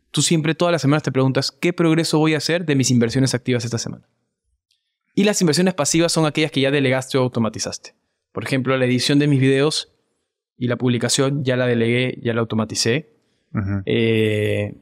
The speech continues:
Speaker 1: otra cosa que hice pasiva, eh, puede ser el marketing de afiliados, por ejemplo, en tu caso, es algo pasivo que ya simplemente genera de tus
Speaker 2: Ujú.
Speaker 1: productos favoritos de inversión.
Speaker 2: Sí.
Speaker 1: Y así tú ar-, ana-, haces tu lista de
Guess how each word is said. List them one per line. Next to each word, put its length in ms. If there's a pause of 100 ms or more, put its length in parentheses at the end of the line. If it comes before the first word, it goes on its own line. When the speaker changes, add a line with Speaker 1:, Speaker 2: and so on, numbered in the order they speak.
Speaker 1:
otra 260
cosa 280
que 100
hice 200
pasiva, 640
eh, 60
puede 160
ser 220
el 160
marketing 340
de 80
afiliados, 520
por 120
ejemplo, 240
en 80
tu 100
caso, 460 (220)
es 120
algo 160
pasivo 420
que 120
ya 100
simplemente 440
genera 680
de 80
tus 100
Speaker 2:
Ujú. 60
Speaker 1:
productos 300
favoritos 420
de 60
inversión. 440 (460)
Speaker 2:
Sí. 300 (840)
Speaker 1:
Y 160
así 220
tú 180
ar-, 180
ana-, 180
haces 300
tu 320
lista 400
de 460